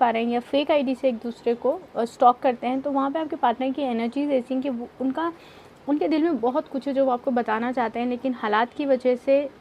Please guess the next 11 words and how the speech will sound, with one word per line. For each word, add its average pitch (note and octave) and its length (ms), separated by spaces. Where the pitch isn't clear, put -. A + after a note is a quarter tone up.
वो A#3+ 100
आपके A#3+ 240
पास B3 320
नहीं A#3+ 300
लौट A#3 260
कर G#3+ 160
आ G3+ 100
पा F#3+ 180
रहे F#3+ 140
हैं। A3+ 140
क्योंकि B3+ 320